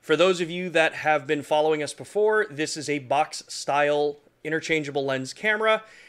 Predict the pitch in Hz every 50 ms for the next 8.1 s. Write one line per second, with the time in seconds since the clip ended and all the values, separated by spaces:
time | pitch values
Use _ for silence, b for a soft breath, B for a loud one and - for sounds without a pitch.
0 | B B B B - 135 156 175 143 151 156 156 156 151 135 143 151 151 151 139
1 | 143 147 147 143 139 143 143 147 - - - 143 139 135 - 139 135 135 135 131
2 | - - 165 165 160 160 - 160 151 151 151 143 147 143 143 139 139 139 127 127
3 | 135 139 135 - 147 139 139 - - - - 143 139 147 151 170 190 185 b b
4 | b b b b b - - 135 123 123 135 131 - - - - 127 123 123 139
5 | 151 151 131 143 139 135 - 127 135 131 143 147 - - - - 139 135 139 -
6 | - 143 127 113 - 151 135 147 151 135 135 139 135 131 131 110 131 135 139 143
7 | 147 147 139 143 143 127 139 131 131 143 156 139 - - 170 156 151 156 156 151
8 | 151 -